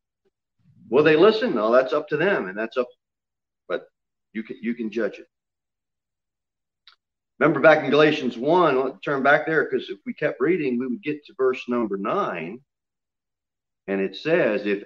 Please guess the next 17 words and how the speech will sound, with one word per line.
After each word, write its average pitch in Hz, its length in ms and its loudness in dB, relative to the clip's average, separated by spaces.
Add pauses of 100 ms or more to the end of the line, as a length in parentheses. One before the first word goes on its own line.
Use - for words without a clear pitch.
any 175 260 2
man 180 360 0
preach 190 680 -2 (240)
any 311 240 8
other 277 160 6
gospel 156 580 4
unto 147 180 0
you 156 440 2
than 120 200 -2
that 165 300 -4 (640)
ye 156 180 0
have 160 220 4
received, 113 640 -6 (420)
let 185 200 4
him 160 100 4
be 131 160 2
accursed." - 1000 -2